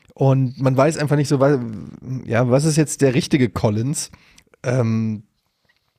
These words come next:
ja, weiß ich nicht. Aber ich glaub, an, an der Position wird's jetzt auch nicht liegen. Also ich mein, mit Amenda, Koch, Brown und dann entweder Collins oder Baum, das ist schon in Ordnung,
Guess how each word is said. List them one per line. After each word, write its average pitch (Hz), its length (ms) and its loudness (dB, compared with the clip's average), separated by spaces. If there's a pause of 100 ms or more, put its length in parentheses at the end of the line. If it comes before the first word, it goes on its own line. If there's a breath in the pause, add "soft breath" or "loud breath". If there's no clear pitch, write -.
(160)
ja, 110 340 2
weiß 117 200 0
ich 117 120 -6
nicht. - 160 0
Aber 139 120 4
ich - 80 0
glaub, 175 220 2
an, 156 180 2
an 151 160 2
der 143 240 4
Position 135 580 -2
wird's 147 160 0
jetzt 131 180 -2
auch 117 140 -8
nicht 123 180 -2
liegen. 120 300 -2
Also 113 160 -4
ich - 120 -8
mein, 135 160 0
mit 139 120 -2
Amenda, 143 400 2
Koch, - 340 -4
Brown 135 420 2 (580 soft breath)
und 117 160 -6
dann 127 120 2
entweder 120 540 -2 (800 soft breath)
Collins 123 380 0
oder 117 180 0
Baum, 123 500 2 (640 soft breath)
das - 200 -8
ist - 120 -2
schon 175 120 4
in 151 160 4
Ordnung, 135 420 2